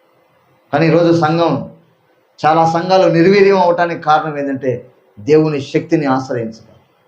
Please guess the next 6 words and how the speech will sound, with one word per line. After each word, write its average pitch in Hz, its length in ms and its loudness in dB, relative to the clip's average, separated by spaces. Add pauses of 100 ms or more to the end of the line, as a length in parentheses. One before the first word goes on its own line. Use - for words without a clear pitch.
(1040)
ఆత్మ 190 340 0
దేవుణ్ణి 180 340 0
కూడా 170 180 4
దూషించే 170 520 0
వాళ్ళు 143 260 2
కొంతమంది. 110 540 -12